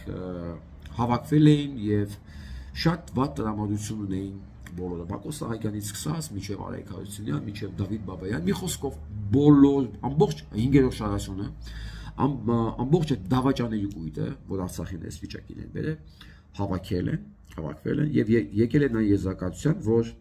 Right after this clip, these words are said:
«Էս ոնց պատահեց, որ ռուսը ասեց՝ դու մեզ այլևս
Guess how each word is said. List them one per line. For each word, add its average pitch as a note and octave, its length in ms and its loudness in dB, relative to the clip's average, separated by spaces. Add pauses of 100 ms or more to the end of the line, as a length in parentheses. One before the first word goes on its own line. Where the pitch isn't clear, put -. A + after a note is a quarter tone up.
(880)
«Էս D3+ 220 4
ոնց D3+ 300 0
պատահեց, E2 580 -8 (100)
որ G#2 240 -2
ռուսը D3+ 360 0 (120)
ասեց՝ A2 360 -6
դու G#2 180 -4
մեզ G#2+ 200 0
այլևս F#2+ 360 -4